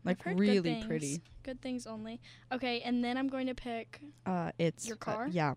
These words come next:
Speaker 2: or where, yeah.
Speaker 1: Okay, your car. I'm gonna pick for you a minivan. No hate on the minivan. I drove a minivan when I lived at home. It's honestly, pile your friends in.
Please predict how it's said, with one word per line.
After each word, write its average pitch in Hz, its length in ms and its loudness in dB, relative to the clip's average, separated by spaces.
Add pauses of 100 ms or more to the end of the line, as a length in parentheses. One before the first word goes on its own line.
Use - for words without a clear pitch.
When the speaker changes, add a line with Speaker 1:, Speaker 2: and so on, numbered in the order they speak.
(120)
Speaker 2:
or 160 140 2
where, 151 300 0
yeah. 156 220 -4 (600)
Speaker 1:
Okay, 220 200 -10
your 208 120 -10
car. 233 520 -4 (280)
I'm 226 120 0
gonna 294 160 2
pick 311 180 -6
for - 140 -6
you 247 440 0 (640)
a 226 60 -4
minivan. 262 640 -2 (1300)
No 277 160 2
hate 339 180 2
on 339 100 2
the 302 60 2
minivan. 254 500 -2
I 240 460 -4 (580)
drove 226 220 -4
a 240 40 -4
minivan 240 400 -6
when 233 120 -10
I 226 320 -10 (140)
lived 240 160 -14
at 240 60 -16
home. 226 340 -16
It's - 200 -18
honestly, 233 500 -8 (340)
pile 220 240 -10
your 226 100 -8
friends 214 260 -10
in. 214 240 -10